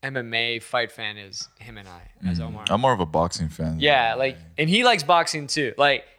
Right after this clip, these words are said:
Speaker 1: you and him, that's your Venn diagram.
Speaker 2: Mm-hmm.
Speaker 1: You guys connect more on the boxing. I'll watch it, but to me, M M A is like, hell yeah, that's
Speaker 2: Mm.
Speaker 1: my shit.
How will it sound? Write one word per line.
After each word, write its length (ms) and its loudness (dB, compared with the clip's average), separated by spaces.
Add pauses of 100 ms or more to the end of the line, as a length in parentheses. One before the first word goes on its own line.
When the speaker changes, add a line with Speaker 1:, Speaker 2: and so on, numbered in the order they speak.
Speaker 1:
you 220 4
and 120 4
him, 260 0
that's 260 6
your 100 2
Venn 240 0
diagram. 500 0
Speaker 2:
Mm-hmm. 220 -10
Speaker 1:
You 120 2
guys 180 4
connect 260 -4
more 120 0
on 80 -2
the 60 -12
boxing. 520 0 (240)
I'll 180 6
watch 340 4
it, 220 -2 (380)
but 440 4
to 100 -6
me, 200 0
M 100 2
M 160 -8
A 300 0
is 300 -4
like, 260 -16 (160)
hell 220 -2
yeah, 180 -12 (160)
that's 180 2
Speaker 2:
Mm. 40 0
Speaker 1:
my 120 -6
shit. 220 -10